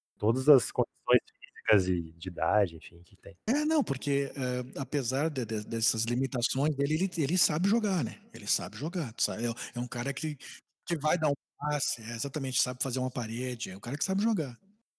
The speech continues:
Speaker 1: Cara, e o, o que me impressiona no Diego Souza, eh, e que era uma coisa que ele não apresentava até tanto assim no jogo dele, quando ele jogava na meia, é a, o aproveitamento na bola aérea, cara. Ele ganha
Speaker 2: Sim.
Speaker 1: muita primeira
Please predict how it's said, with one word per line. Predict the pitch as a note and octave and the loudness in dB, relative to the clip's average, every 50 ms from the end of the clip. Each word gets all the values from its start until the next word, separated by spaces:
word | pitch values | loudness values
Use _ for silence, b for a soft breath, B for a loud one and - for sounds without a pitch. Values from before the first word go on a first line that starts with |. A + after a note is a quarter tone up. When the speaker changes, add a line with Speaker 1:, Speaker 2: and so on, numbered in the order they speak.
| _ _ _ _ _ _ _ _ _ _ - - | _ _ _ _ _ _ _ _ _ _ 0 4
Speaker 1:
Cara, | C3 C#3 | 8 10
e | C3+ B2 | 10 10
o, | A#2+ | 8
o | - A#2 G#2 | 6 2 0
que | - - | 0 2
me | A2 A2+ B2+ | 4 4 4
impressiona | B2 C3+ B2 A2+ - A2+ A2+ B2+ | 6 6 4 4 6 6 6 6
no | C3+ C#3 C3+ | 6 6 6
Diego | A#2 B2+ A#2+ A2 | 6 6 6 4
Souza, | A2 - - G2+ G2+ A2+ C3+ C#3 C#3+ C3+ A#2+ - - | 2 -4 -2 2 4 6 6 6 6 6 4 2 0
eh, | A#2 G#2 G#2 G#2 G#2 G#2 G#2 G2+ G2 G2 G2 | 2 4 6 6 8 8 8 6 6 4 2
e | G#2 G#2+ G2+ - - | 0 -2 -6 -8 0
que | - A2 | 4 4
era | G#2 A2 | 6 8
uma | A2 G#2+ | 8 8
coisa | - A#2 A2 A2 | 8 6 6 8
que | A#2+ | 6
ele | A#2+ A#2 | 8 8
não | A2+ | 8
apresentava | A2+ A2+ A#2+ A2+ A2 C#3+ D3+ - F#3 F3+ D#3+ | 8 8 8 8 8 8 8 8 8 10 10
até | D3 - C#3+ C3 B2+ | 10 10 10 8 8
tanto | - - B2 A#2 A2+ | 8 6 4 6 6
assim | B2 A2 - A#2+ | 4 4 4 4
no | A#2 A2+ | 4 6
jogo | G2+ A2 G#2+ A2 | 6 6 6 6
dele, | G#2+ G2+ G#2 G#2 | 6 8 8 8
quando | G#2 - G#2 G2+ | 8 6 6 6
ele | G2+ G2+ | 6 6
jogava | G2+ G#2 G2+ G#2 G#2 A2 | 8 8 8 8 8 8
na | G#2+ G2+ | 8 8
meia, | F#2+ F#2+ G2 A#2 D#3+ E3 C#3 - B B B B B B B B | 8 8 8 10 10 10 8 4 B B B B B B B B
é | - G#2+ G#2+ A2 | 6 8 10 10
a, | A2+ A2+ A#2 A2+ A2+ | 10 10 10 8 8
o | A#2 A#2 A#2 | 8 6 6
aproveitamento | A#2 A#2+ A#2+ G#2+ B2+ A#2 B2+ A#2 G#2+ A2 A#2 A#2+ | 6 8 8 8 8 8 8 8 6 6 4 6
na | D#3 C#3+ | 6 6
bola | C3 C3+ C3+ C#3+ | 8 8 8 10
aérea, | B2+ G#2+ A2 B2 F#3 E3+ | 8 8 8 6 4 6
cara. | - A#2+ F2+ D#2+ D#2+ | 6 6 6 4 2
Ele | F2+ F#2 F2 G2+ | -2 -2 -2 0
ganha | F#2 G2 A2 A#2+ C#3+ | 4 6 6 8 8
Speaker 2:
Sim. | D3+ D3 C3 A#2+ B2+ B2+ | 8 6 6 6 6 8
Speaker 1:
muita | C#3+ F3+ G#3+ G3 F#3+ | 8 8 8 6 6
primeira | - C3+ A#2 A#2 A#2+ B2+ | 6 6 6 8 10 10